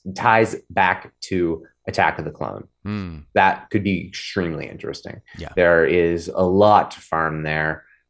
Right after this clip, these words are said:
Speaker 1: Um, and so, I mean, I don't know if, I don't think you can recreate anything of him that young.
Speaker 2: You can't
Speaker 1: But you
Speaker 2: recast the
Speaker 1: can
Speaker 2: boy, can you?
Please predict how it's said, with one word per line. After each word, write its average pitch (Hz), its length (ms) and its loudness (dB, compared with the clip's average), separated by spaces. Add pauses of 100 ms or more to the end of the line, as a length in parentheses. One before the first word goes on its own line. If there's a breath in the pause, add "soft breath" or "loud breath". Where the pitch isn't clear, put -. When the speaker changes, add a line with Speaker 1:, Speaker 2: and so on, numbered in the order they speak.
(100)
Speaker 1:
Um, 76 640 -6
and 82 200 -8
so, 78 600 -2 (1500)
I 101 380 -4
mean, 107 240 2 (380)
I 120 160 6
don't 120 160 2
know 123 260 8
if, - 340 4 (1700 loud breath)
I 120 60 -2
don't 123 180 0
think 120 280 0
you 113 120 0
can 104 220 -2
recreate 104 540 2
anything 101 520 -2
of 87 120 -6
him 90 200 -6
that 90 280 -2
young. 104 420 -2 (220 soft breath)
Speaker 2:
You 147 80 -12
can't 240 160 0
Speaker 1:
But 202 100 6
you 175 60 -2
Speaker 2:
recast 127 300 4
the 117 60 6
Speaker 1:
can 110 80 4
Speaker 2:
boy, 95 240 2
can 90 240 -6
you? 67 120 -16